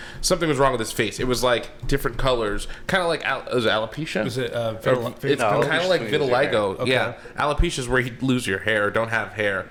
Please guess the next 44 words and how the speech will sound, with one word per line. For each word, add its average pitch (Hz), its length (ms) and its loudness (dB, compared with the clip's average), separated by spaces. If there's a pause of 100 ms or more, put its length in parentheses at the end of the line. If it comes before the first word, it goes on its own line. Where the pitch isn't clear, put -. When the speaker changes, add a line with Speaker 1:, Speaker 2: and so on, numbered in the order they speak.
(120)
Speaker 1:
and - 100 -6
you 104 60 2
have 104 100 -2
fake 110 240 -4
eyebrows. 98 340 0
Speaker 2:
It's 151 140 -2
like 127 80 -6
an - 60 -16
alocasia. 131 760 -2
Speaker 1:
Alocasia. 113 800 -2
Speaker 2:
It's - 200 -6
a, 101 280 -4
uh, 95 100 -6
it's, - 140 -12
yeah, 101 80 -6
it's 90 160 -10
a 92 40 -10
plant. 107 460 -8
Speaker 1:
Beautiful 120 320 0
plant. 98 320 2
Speaker 2:
<laughs> - 60 -8 (360)
Speaker 1:
Uh, 143 280 4
anywho. 160 440 0 (300)
Short 247 300 2
story 135 300 2
long, 107 320 0 (240)
Officer 196 400 0
Murray, 110 320 0
fuck - 360 0
his 117 220 -2
son. 104 280 -2 (340)
Uh, 120 280 0
so 127 460 4 (580)
Speaker 2:
Either 139 140 0
Speaker 1:
the 156 180 0
Speaker 2:
way. 127 280 -2 (420)
Speaker 1:
main 208 340 2
goal 180 280 4
about 131 320 -2
Speaker 2:
He 139 60 2
Speaker 1:
dare 127 240 4
Speaker 2:
did. - 160 -16
Speaker 1:
was, 120 340 0
uh, 120 340 6